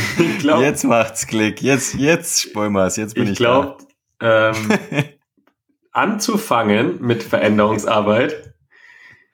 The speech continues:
Speaker 1: ähm, ist ein Insider, Freunde der Sonne. Nicht wundern.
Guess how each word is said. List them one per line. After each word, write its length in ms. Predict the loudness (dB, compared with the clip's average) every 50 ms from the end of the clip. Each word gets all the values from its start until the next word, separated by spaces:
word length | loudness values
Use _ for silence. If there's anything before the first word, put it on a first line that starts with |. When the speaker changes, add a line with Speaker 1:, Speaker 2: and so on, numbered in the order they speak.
| _ _ _ -20 _ _ _ _ _ _ _ _ _ _ 0
Speaker 1:
ähm, 580 | 2 2 4 4 4 4 4 4 2 0 -2 -6 -8 -6
ist 180 | -6 -2 0
ein 60 | 0
Insider, 760 | 2 4 2 2 4 2 2 4 4 2 0 0 -6 -14 -20 _ _ _ -20 -20 -20 -16 -16
Freunde 320 | -14 -2 0 0 0 2 2
der 140 | 2 2
Sonne. 300 | 2 2 0 -2 -2 -8 -10 _ -14 -14 -12 -12 -14 -18 -16 -2
Nicht 220 | 0 0 2 2 2
wundern. 400 | 2 4 4 4 2 0 -2